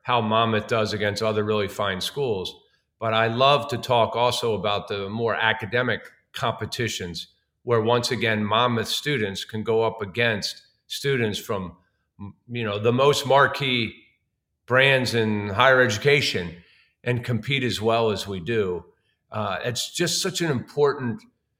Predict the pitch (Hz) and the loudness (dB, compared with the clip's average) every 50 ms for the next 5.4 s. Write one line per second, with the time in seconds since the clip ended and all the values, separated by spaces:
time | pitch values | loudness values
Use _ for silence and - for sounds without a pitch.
0 | _ _ - - 139 135 135 123 110 - 117 110 110 113 113 107 98 85 - - | _ _ -10 -4 -4 -2 -2 -2 -4 -2 -2 0 0 2 2 2 0 -2 -4 -8
1 | 107 98 - - 104 101 98 95 92 - - 78 76 104 101 95 92 90 82 78 | -10 -8 -6 -4 -2 -2 -2 -4 -4 -6 -6 -6 -4 -4 -4 -4 -4 -6 -6 -6
2 | 92 104 117 123 120 120 117 113 107 95 113 110 107 101 98 98 87 95 110 110 | -6 -6 -6 -2 -2 0 0 0 0 0 0 0 0 0 -2 -4 -2 -2 -2 -2
3 | 113 107 95 - - - 107 98 98 85 - 107 98 92 101 104 107 104 - - | -2 -4 -6 -6 -6 -4 -4 -4 -4 -4 -6 -6 -4 -2 -2 -2 -2 -4 -4 -4
4 | 120 107 98 101 92 - - - 98 95 - 101 95 - - 107 104 98 98 - | -6 -6 -6 -6 -8 -10 -10 -10 -12 -12 -10 -12 -12 -10 -8 -8 -8 -8 -8 -10
5 | - 101 104 101 92 90 - - | -10 -8 -8 -8 -8 -8 -12 -18